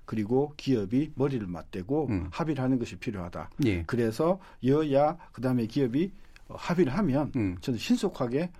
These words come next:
Speaker 2: 예.
Speaker 1: 법은 법-, 법대로 고치고 해서,
Speaker 2: 예.
Speaker 1: 어, 저는 할 수 있다고 보는 거죠.
Speaker 2: 예.
Speaker 1: 여기에 이제 정치적인 그 어떤 그런 논쟁이 가미가 되면
Speaker 2: 음.
Speaker 1: 여태껏 우리가 정치가 경제의 발목을
Speaker 2: 예.
Speaker 1: 잡아왔듯이, 어, 안 된다는 거죠. 저는 그래서,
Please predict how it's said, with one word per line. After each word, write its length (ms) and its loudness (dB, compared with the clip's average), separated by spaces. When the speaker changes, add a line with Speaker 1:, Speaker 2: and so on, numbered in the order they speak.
Speaker 2:
예. 160 0
Speaker 1:
법은 300 0
법-, 360 -2
법대로 320 -2
고치고 400 -4
해서, 500 -2
Speaker 2:
예. 140 -2
Speaker 1:
어, 320 -6
저는 200 -2
할 180 -8
수 120 -4
있다고 280 0
보는 300 2
거죠. 420 -8
Speaker 2:
예. 240 0
Speaker 1:
여기에 460 4
이제 420 2
정치적인 760 2
그 260 0
어떤 320 -2
그런 400 -2
논쟁이 420 0
가미가 420 -4
되면 440 2
Speaker 2:
음. 380 0
Speaker 1:
여태껏 420 2
우리가 320 0
정치가 640 0
경제의 320 2
발목을 480 0
Speaker 2:
예. 100 4
Speaker 1:
잡아왔듯이, 840 -2
어, 280 -6
안 160 0
된다는 400 2
거죠. 260 -6
저는 220 2
그래서, 440 0